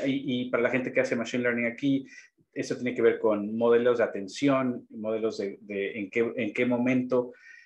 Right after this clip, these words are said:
ciertas variables pueden ser útiles para el futuro, etcétera. O sea que, eh, estábamos, eh, em-, empezando a entender por qué estos métodos podrían ser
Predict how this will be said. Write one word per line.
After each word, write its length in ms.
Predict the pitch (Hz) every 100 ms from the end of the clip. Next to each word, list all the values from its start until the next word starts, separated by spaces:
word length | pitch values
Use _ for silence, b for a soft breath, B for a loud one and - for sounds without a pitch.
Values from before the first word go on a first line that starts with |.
| B
ciertas 480 | - 127 127 131 113
variables 440 | 113 113 117 -
pueden 160 | 123 117
ser 180 | 120 117
útiles 320 | 117 107 -
para 160 | 101
el 80 | 95
futuro, 460 | - 101 - 120 107
etcétera. 400 | - 107 104 101
O 40 |
sea 140 | 120 117
que, 240 | 120 - B B -
eh, 200 | 123 117
estábamos, 840 | - - 143 143 131 - - - - - - -
eh, 560 | 120 110 107 104 104 -
em-, 180 | 131 123
empezando 500 | 131 127 123 127 139
a 40 |
entender 320 | 139 123 123 -
por 200 | 110 -
qué 100 | 117
estos 220 | - 117
métodos 340 | 110 113 107
podrían 340 | 104 98 98 95
ser 300 | - 98